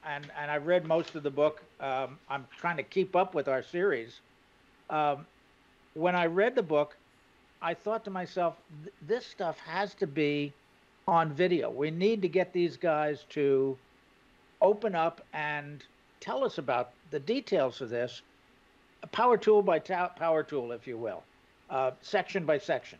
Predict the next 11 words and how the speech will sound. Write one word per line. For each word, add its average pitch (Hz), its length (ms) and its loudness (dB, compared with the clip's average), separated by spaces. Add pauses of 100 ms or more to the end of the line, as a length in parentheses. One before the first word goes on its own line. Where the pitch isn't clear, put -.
(120)
So 151 300 -2 (300)
that's 208 220 0
what 214 120 0
we're 185 100 -2
doing. 160 380 -6
We're 147 160 -2
up 165 160 -4
to 160 80 -8
number 151 280 -2
four, 156 540 2 (680)
um, 135 360 0